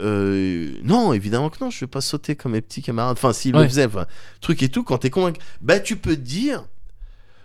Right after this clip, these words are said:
Speaker 1: que, ouais, ouais, ouais, t'es, t'es sur la bonne voie, en tout cas, pour être, euh, pour être cosy.
Speaker 2: Effectivement. Effectivement. Je sais pas, moi, je vois, je vois effectivement un genre de, dans ces cas comme ça, où tu parles de, de, de, de,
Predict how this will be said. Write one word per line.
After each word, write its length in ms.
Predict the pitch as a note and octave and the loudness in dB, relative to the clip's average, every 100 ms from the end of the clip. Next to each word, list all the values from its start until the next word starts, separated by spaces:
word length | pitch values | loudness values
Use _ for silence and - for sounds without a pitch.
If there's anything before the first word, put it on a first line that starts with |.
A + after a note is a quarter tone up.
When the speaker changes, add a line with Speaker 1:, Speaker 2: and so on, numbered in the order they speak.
| - - | -20 0
Speaker 1:
que, 120 | G2 | 4
ouais, 200 | F#2 F3 | 6 6
ouais, 280 | G3+ F3 D#3+ | 4 4 6
ouais, 220 | G#3 G3+ - | 4 2 -4
t'es, 160 | - A#2+ - - - - - - - - | 0 0 0 -10 -16 -20 -20 -20 -20 -16
t'es 160 | - E3+ | 0 0
sur 260 | - B3+ A#3 | 2 2 4
la 140 | E3+ | 6
bonne 220 | B2 A#2 | 6 6
voie, 180 | G#2 C3 | 6 4
en 120 | F3+ | 4
tout 120 | B2 G#2 | 0 -2
cas, 180 | - E3 | 0 0
pour 260 | A2+ G#2 | 2 4
être, 180 | G2+ - | 4 6
euh, 400 | G2 F2+ F2 F2 | 4 6 4 2
pour 200 | F#2 F3+ | 2 2
être 100 | F3 | 2
cosy. 340 | G2 G2+ G3+ D3+ - - - - - - - - - - - - - - - - | 2 2 2 0 -8 -14 -18 -18 -16 -14 -16 -14 -16 -16 -16 -18 -20 -20 -20 -6
Speaker 2:
Effectivement. 760 | D3 C3+ A3 - F#3+ D3+ E3+ A3+ - - - - | 0 2 2 2 2 2 0 -2 -8 -10 -12 -4
Effectivement. 680 | C#3+ F#3+ G3 G#3 F3+ D#3+ F#3+ | -2 0 0 2 4 4 4
Je 80 | |
sais 80 | G3 | 2
pas, 120 | G3+ G3+ | 4 6
moi, 120 | A#3+ | 6
je 120 | G#3 | 6
vois, 240 | A#3 A#3 E3+ | 6 6 6
je 100 | D3 | 4
vois 140 | G#3+ | 2
effectivement 580 | G3 F3+ - F#3+ B3 F#3+ | 2 0 0 4 6 6
un 60 | |
genre 200 | D3 E3+ | 6 4
de, 160 | D#3+ D3 | 4 4
dans 160 | D3 D3+ | 6 4
ces 200 | D#3+ D3+ | 4 2
cas 200 | G#3+ G#3+ | 2 4
comme 200 | F3 C#3+ | 2 2
ça, 240 | F3+ F3+ | 4 6
où 80 | D#3 | 6
tu 120 | B2+ | 2
parles 180 | D3 C#3 | 2 4
de, 240 | B2+ A#2 | 6 4
de, 200 | A2+ A#2 | 4 2
de, 180 | A2 A#2+ | 2 2
de, 320 | A2 A#2 A2 | 2 2 2